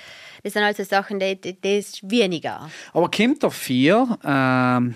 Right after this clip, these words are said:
Speaker 2: es hat jetzt nicht gemerkt, dass wir jetzt auf das Thema kommen,
Speaker 1: <laughs>
Speaker 2: aber
Speaker 1: Ja.
Speaker 2: kommt dir vier, dass, äh, dass man schon Sternzeichen einord-, also dass man wirklich Charaktereigenschaften in Sternzeichen zuordnen kann, oder lässt man sich da allem das aus, was man lesen will?
Speaker 1: Nein.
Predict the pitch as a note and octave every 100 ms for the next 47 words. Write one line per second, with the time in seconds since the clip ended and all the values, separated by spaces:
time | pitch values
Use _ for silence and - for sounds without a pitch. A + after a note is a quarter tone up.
0 | - C3 C#3+ C3+ B2 C#3 C#3 B2+ A#2+ B2
1 | B2+ - - B2 - D4 C4 - B3 B3+
2 | A#3+ G3+ G3+ G#3 C4 - E3 D3 - -
3 | C3+ F3+ A#3 A#3 _ _ _ _ _ _
4 | _ - C#3 C3+ - - - - C3+ C3+
5 | C3 C3+ C#3 C3 F3+ A3 - C3+ D#3+ G3
6 | - D#3+ F#3+ - F#3+ F#3+ - _ _ _
7 | _ _ A#2+ C#3+ D#3+ G3 F3+ D#3+ D3 D3
8 | D3 C3+ - - _ E3 E3+ - D3+ C#3+
9 | - - B2 B2+ - F2 C3+ D3 - D3
10 | - D#3 D3 - C#3+ - C3+ E3 E3 C#3
11 | C3+ C3 D3+ E3+ F#3+ F3 F3 F3 C#3+ C#3
12 | C#3 D#3 C#3+ C3 B2+ C3+ C3+ B2+ B2 B2+
13 | C3 B2+ C3+ C#3 - C#3 C3+ C#3 C3+ A3+
14 | F#3 G3 C#4